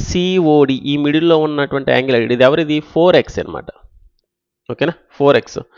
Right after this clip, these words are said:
So ఫోర్ ట్వంటీ జారు అని అడిగాడు. ఫోర్ ట్వంటీ జారు ఎయిటీ అవుతుంది అనమాట. ఫోర్ ట్వంటీ జారు ఎయిటీ అవుతుంది. ఓకేనా?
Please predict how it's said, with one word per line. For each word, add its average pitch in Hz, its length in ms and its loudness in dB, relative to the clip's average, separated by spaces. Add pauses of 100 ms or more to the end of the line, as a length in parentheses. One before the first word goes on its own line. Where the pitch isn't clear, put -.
(400)
So - 80 0 (160)
ఫోర్ 131 260 0
ట్వంటీ 117 280 0 (100)
జారు 120 160 0
అని 123 120 -6
అడిగాడు. 98 260 -8 (800)
ఫోర్ 120 220 0
ట్వంటీ 117 300 -2 (120)
జారు 120 240 -2 (600)
ఎయిటీ 104 300 -4
అవుతుంది 113 300 -16
అనమాట. 113 220 -20 (680)
ఫోర్ 117 200 -6
ట్వంటీ 107 260 -6 (100)
జారు 120 200 -4 (500)
ఎయిటీ 101 280 -6
అవుతుంది. - 340 -18 (1400)
ఓకేనా? 156 260 2